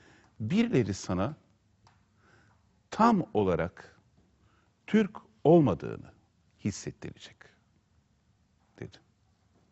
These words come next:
Şimdi ben o günlerde henüz daha birçok şeyi yeterince keşfedemediğim için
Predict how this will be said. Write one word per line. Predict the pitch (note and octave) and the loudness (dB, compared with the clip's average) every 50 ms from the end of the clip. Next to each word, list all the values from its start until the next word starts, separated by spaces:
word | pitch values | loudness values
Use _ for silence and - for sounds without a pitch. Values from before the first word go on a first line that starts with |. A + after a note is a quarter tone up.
| _ _ _ _ _ _ _ _ _ _ _ _ _ _ _ - - - - _ _ _ _ _ _ _ _ _ _ | _ _ _ _ _ _ _ _ _ _ _ _ _ _ _ -20 -20 -20 -20 _ _ _ _ _ _ _ _ _ _
Şimdi | - - - G#3 G#3 G3+ F3 A2+ - - _ _ _ _ _ _ _ _ _ _ _ _ _ - - - _ _ _ _ _ _ _ _ _ - | -14 -8 -4 0 2 2 2 2 0 -8 _ _ _ _ _ _ _ _ _ _ _ _ _ -20 -20 -20 _ _ _ _ _ _ _ _ _ -18
ben | G#2 G#2 A2 B2 F#3 G#3 A3 B3+ - - - | -16 -4 2 4 4 4 4 0 -4 -8 -6
o | - E3+ E3 | -6 -4 -4
günlerde | E3+ G3 E3+ D#3 C#3+ C3 B2 A#2 A2+ A#2 A2 G#2 G2 - - _ _ _ _ _ _ _ _ _ _ _ _ _ _ _ _ _ _ _ _ - - | -2 -2 0 0 0 0 -2 -2 -2 -2 0 0 -2 -4 -8 _ _ _ _ _ _ _ _ _ _ _ _ _ _ _ _ _ _ _ _ -18 -6
henüz | - D3 D#3+ D3+ B2+ G#2+ - | -2 0 2 2 0 0 0
daha | B2+ A2+ A2 G#2+ G#2+ - - _ _ _ _ _ _ _ _ - | 2 2 2 2 -2 -6 -20 _ _ _ _ _ _ _ _ -8
birçok | - A3+ F#3 - - C#3 A#2 - | -6 -6 -6 -4 -4 -4 -4 -4
şeyi | - - A2+ G#2+ G#2+ G2+ | -4 -4 -4 -2 -2 -2
yeterince | G#2+ G#2 - B2+ B2+ C#3 C3 A2+ - G#2+ | -4 -4 -4 -4 -4 -4 -4 -4 -6 -8
keşfedemediğim | F#2 - A2 G#2 - - - C3+ C3 C#3+ B2 A2+ F#2 F2 E2+ D#2+ D#2 D2 - | -6 -6 -8 -8 -8 -6 -6 -6 -4 -4 -4 -4 -6 -6 -6 -8 -8 -8 -10
için | - - - F2 E2 - | -12 -14 -12 -12 -12 -12